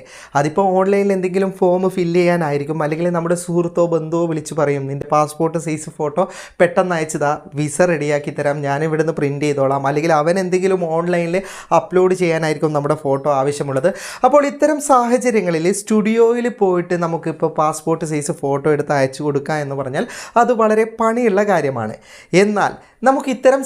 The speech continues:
സാഹചര്യത്തിൽ മൊബൈൽ ഫോണിൽ നിന്ന് തന്നെ പാസ്പോർട്ട് സൈസ് ഫോട്ടോ എടുക്കാൻ പറ്റുന്ന ഒരു ആപ്ലിക്കേഷനാണ് ഇന്നത്തെ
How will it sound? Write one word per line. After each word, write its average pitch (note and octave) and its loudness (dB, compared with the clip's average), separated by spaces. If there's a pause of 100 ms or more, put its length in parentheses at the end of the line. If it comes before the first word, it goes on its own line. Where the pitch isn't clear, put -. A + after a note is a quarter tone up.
സാഹചര്യത്തിൽ G3 0 (120)
മൊബൈൽ A3+ 4 (120)
ഫോണിൽ B3 0
നിന്ന് B3 2
തന്നെ D#3 -4 (220)
പാസ്പോർട്ട് G3 2
സൈസ് F#3 0
ഫോട്ടോ D3+ -4
എടുക്കാൻ D3+ -2
പറ്റുന്ന D3 -2 (400)
ഒരു F#3 4
ആപ്ലിക്കേഷനാണ് F#3+ 0 (100)
ഇന്നത്തെ A#3+ 4